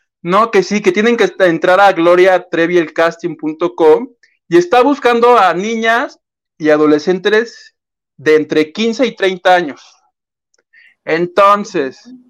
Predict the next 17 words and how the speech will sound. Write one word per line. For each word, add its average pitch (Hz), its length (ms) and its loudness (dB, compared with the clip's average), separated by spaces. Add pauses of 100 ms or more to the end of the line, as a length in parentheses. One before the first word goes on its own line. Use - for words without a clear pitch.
(760)
si 165 460 -8
tú 208 260 0
que 233 120 4
me 208 80 0
estás 180 340 0
viendo 180 320 4
eres 180 240 2
una 185 240 -2
niña 175 380 -2
adolescente 156 1040 -2 (380)
ya 156 260 0
ca-, - 220 -2
o 135 180 4
adulta 160 420 2
de 147 120 2
treinta 156 480 0
y - 180 -10